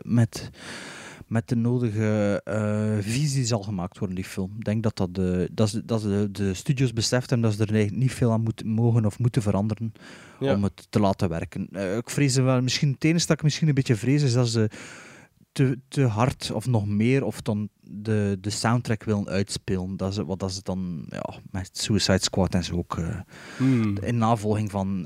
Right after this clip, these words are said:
Speaker 1: Guardians of the Galaxy gedaan hebben. En ik hoop dat ze daar niet proberen zo'n een, een ding van te maken, terwijl,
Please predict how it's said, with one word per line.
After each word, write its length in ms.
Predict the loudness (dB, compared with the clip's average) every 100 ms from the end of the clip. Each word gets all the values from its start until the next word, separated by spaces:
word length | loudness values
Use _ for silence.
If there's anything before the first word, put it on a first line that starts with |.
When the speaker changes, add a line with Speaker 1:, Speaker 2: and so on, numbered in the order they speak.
| -2
Speaker 1:
Guardians 260 | 0 2
of 60 | 0
the 120 | -6
Galaxy 420 | -4 -6 -6 -8
gedaan 360 | -8 -4 0 2
hebben. 200 | 0 0
En 40 | -4
ik 100 | -2
hoop 160 | 0
dat 180 | 4 2
ze 60 | 2
daar 120 | 0
niet 240 | 0 0
proberen 420 | 0 0 2 2 0
zo'n 160 | 0
een, 240 | 0 -2 -4
een 200 | -4 -4
ding 220 | 0 0
van 160 | 0 -2
te 100 | -2
maken, 360 | -2 -2 -4 -6
terwijl, 360 | -6 -6 -8